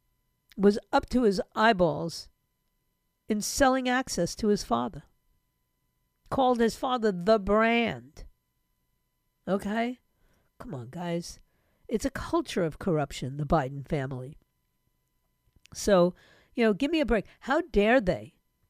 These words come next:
tell the media that, that they should target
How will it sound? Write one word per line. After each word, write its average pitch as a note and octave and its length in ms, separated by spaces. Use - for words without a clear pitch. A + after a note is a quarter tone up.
tell C#4 240
the C4 120
media G#3 600
that, G#3 280
that G3+ 320
they C4 420
should - 420
target E4 640